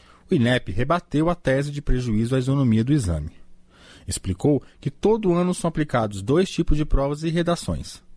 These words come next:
e considerou lamentável qualquer tentativa que possa gerar insegurança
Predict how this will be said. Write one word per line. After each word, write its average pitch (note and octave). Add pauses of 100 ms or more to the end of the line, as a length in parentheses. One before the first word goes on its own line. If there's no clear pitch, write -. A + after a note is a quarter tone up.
(380)
e G#2
considerou A#2+
lamentável D#3+
qualquer E3
tentativa D#3+
que D#3
possa C#3+
gerar B2+
insegurança E3